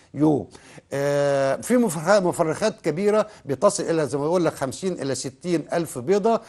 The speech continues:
وأفضلها اللي هي بتصل إلى عشرين ألف بيضة. آه، في نوع تاني من الماكينات بتستعمل فيها ال-، الكيروسين،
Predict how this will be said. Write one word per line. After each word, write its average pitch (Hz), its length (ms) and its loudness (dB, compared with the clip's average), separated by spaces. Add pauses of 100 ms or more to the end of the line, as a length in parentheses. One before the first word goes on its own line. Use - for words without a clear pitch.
(140)
وأفضلها 151 760 2
اللي 147 160 -4
هي 190 220 4
بتصل 170 500 -2
إلى 175 160 -2
عشرين 147 520 -2 (120)
ألف 165 280 -4
بيضة. 117 360 -8 (560)
آه، 135 260 0
في 247 240 2
نوع 247 220 6
تاني 233 320 2
من 202 140 0
الماكينات 185 560 0
بتستعمل 190 720 0
فيها 202 500 0
ال-، 151 320 -2
الكيروسين، 147 920 -2